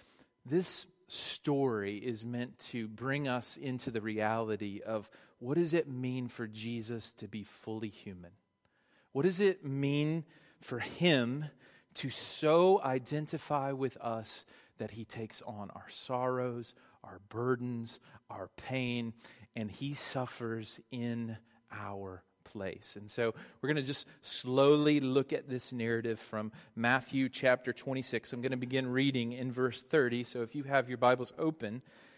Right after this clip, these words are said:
and you are able, would you stand with me as we read Matthew twenty-six, verses thirty to forty-six? This is right after the Last Supper.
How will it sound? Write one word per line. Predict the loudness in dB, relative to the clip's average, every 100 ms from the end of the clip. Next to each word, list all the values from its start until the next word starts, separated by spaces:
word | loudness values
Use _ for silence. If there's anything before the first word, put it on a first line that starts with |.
| -8 -2
and | 2
you | 2 2 4
are | 4 4 0 -6 -20 -20 _ _ 2
able, | 6 6 6 4
would | 2 0
you | -2
stand | -6 -4 0 0 0
with | -2
me | -4 -10 -10 -14 _ _ _ _ _ _ _ _ _
as | -8 -4
we | -2
read | 0 0 -2 -4 -12 -18 _ -20 -2
Matthew | 4 4 4 2 0
twenty-six, | 0 -2 -2 -2 -4 -6 -8 -12 _ _ -4
verses | 2 2 2 -4 -4 -8
thirty | -10 0 4 4 2 -2 -8 _ _ _ _ _ -20 -20 -18 -4
to | -4
forty-six? | -2 2 2 2 -2 -6 -8 -16 -16 _ _ _ _ _ _ _ _ _ _ _ _ _ _ _ _ _ _ _ _ -8
This | -6
is | 2
right | 8 8 8
after | 6 4 -2
the | 2
Last | 4 4 4 -2 -8
Supper. | -4 -2 -2 -8